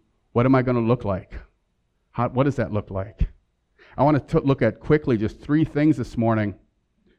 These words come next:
before I go in just quickly and hit the, the armor, the armor that we,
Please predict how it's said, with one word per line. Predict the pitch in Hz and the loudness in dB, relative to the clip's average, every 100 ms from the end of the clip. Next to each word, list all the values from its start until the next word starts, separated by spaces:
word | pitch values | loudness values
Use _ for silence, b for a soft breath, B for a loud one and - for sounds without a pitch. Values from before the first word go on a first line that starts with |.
| - | -6
before | 120 131 120 | -2 4 4
I | 117 | 4
go | 117 123 | 4 4
in | 120 | 2
just | 110 - | 0 -6
quickly | - 151 - 135 | 0 2 2 0
and | 113 104 | 0 -2
hit | 113 - | -4 0
the, | 107 98 - _ _ _ _ - | 2 0 -2 _ _ _ _ -2
the | 113 | 2
armor, | 113 120 135 | 4 4 2
the | 113 113 | 0 2
armor | 127 135 113 | 4 4 4
that | 104 | 2
we, | 107 | 0